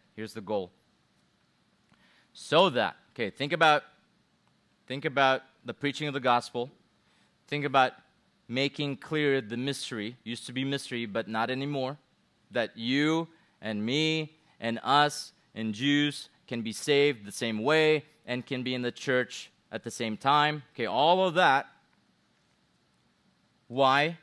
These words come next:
Why God? Why Paul? So that the manifold wisdom of God might now be made known through the church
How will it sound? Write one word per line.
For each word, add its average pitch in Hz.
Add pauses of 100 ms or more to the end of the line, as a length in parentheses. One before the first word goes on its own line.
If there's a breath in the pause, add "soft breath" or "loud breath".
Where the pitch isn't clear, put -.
Why 139
God? 143
Why 135
Paul? 139
So 143
that 131
the 123
manifold 151
wisdom 135
of 123
God 104 (1500 soft breath)
might 123 (720)
now 127
be 123 (240)
made 117
known 110 (320)
through 120
the 117
church -